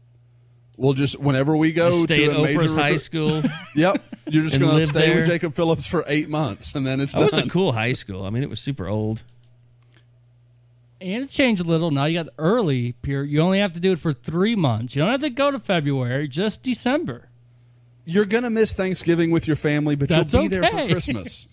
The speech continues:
Speaker 1: You'll be there for Christmas.
Speaker 2: I did like that, uh, pardon my take rant about Lions fans the other day. About how they've just, if you have season tickets for the Lions, you've just decided that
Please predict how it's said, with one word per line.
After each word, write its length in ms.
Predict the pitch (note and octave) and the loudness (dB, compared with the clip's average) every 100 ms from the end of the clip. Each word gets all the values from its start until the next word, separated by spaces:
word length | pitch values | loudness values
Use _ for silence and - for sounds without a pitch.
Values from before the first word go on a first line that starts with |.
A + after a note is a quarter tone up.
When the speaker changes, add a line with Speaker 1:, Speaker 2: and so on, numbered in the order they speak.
| - | -14
Speaker 1:
You'll 200 | C#3+ E3 D#3+ | -12 -12 -14
be 160 | A3+ G#3+ | -14 -8
there 220 | G3 F3+ | -6 -6
for 160 | D3+ C3 | -8 -14
Christmas. 520 | G#2+ - D2+ - - _ _ _ _ _ _ _ _ _ _ _ _ _ _ _ _ _ _ - - | -14 -16 -20 -20 -20 _ _ _ _ _ _ _ _ _ _ _ _ _ _ _ _ _ _ -10 -2
Speaker 2:
I 80 | |
did 240 | E3 A3 A3+ | 2 2 2
like 240 | F3+ C#3 | 0 0
that, 240 | C#3+ A#2+ - - - | 0 -2 -4 -18 -4
uh, 360 | C3 A#2+ G#2 D#2 - E3 | 0 0 0 -4 -12 -12
pardon 280 | - C#3 C#3 | -4 -2 0
my 120 | A2+ | -2
take 320 | G2 A2+ A#2 A2+ | -2 -2 -2 -2
rant 400 | G#2+ A2+ A#2+ - | 0 0 0 -2
about 300 | G#2+ G2+ E2+ | -2 -2 -4
Lions 500 | G#2+ G#2 A#2+ A#2+ - | -4 -2 0 -2 -2
fans 560 | A2+ A2+ A#2 B2 - - - | -2 0 0 -2 -8 -12 -4
the 120 | B2 | -2
other 160 | A#2 | 0
day. 340 | A#2 A#2 A#2+ A#2+ - - - _ _ _ _ _ _ _ _ _ _ _ _ | 0 0 -2 -4 -12 -20 -20 _ _ _ _ _ _ _ _ _ _ _ _
About 280 | - A#2+ A2 | 0 0 2
how 240 | A#2 A#2 A2 | 2 2 2
they've 240 | B2 A2+ | 0 0
just, 300 | C3 B2+ - - - - | 0 -2 -4 -16 -20 -8
if 160 | - C3+ | -4 2
you 120 | E3 | 4
have 300 | D3 C3+ C#3+ | 4 2 0
season 320 | - E3 C#3+ B2 | -2 0 0 0
tickets 300 | C#3 C3 - | -2 -2 -4
for 140 | D3 | -4
the 80 | B2 | -2
Lions, 580 | A#2 A#2 C3 C3+ C3+ - - _ _ - | 0 0 0 0 -4 -10 -20 _ _ 0
you've 220 | C3+ B2 | 2 2
just 340 | B2+ - - | 0 -2 -8
decided 640 | C#3+ A2+ A#2+ A#2 A#2 G2 | -6 -2 0 0 0 -2
that 160 | G#2 | -4